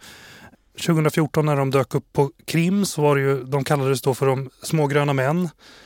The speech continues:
Inte sant? Då ha-, hade de, eh, uniform, eh, utan nationsflagg eller förbandsemblem och sådär. Alltså, vad hade det för effekt på den, den, eh, konflikten då, eller den annekteringen,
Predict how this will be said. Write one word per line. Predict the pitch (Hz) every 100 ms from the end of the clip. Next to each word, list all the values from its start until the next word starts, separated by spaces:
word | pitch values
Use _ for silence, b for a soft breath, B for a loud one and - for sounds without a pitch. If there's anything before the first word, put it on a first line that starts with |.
| B B -
Inte | 139 -
sant? | 147 175 - -
Då | 139
ha-, | 147 143
hade | 143 135 131
de, | 131 131
eh, | 127 123 123
uniform, | 160 160 175 185 175 -
eh, | 135 127
utan | 135 - 139
nationsflagg | 139 165 131 - 135 139 127
eller | 127 131
förbandsemblem | 139 127 131 120 131 120 127 123 117
och | 123
sådär. | - 135 139 - B B B B B B
Alltså, | 165 170 170 - _
vad | 147 143
hade | 180 143 156
det | 175 165
för | - 151
effekt | 143 147 - -
på | 156
den, | 170 185 170 151 131 - _
den, | 160 156 147 135
eh, | 131 123 123 123 147 147 - -
konflikten | 139 123 190 - - 120
då, | 123
eller | 123
den | 123 127 131
annekteringen, | 127 117 - 156 143 -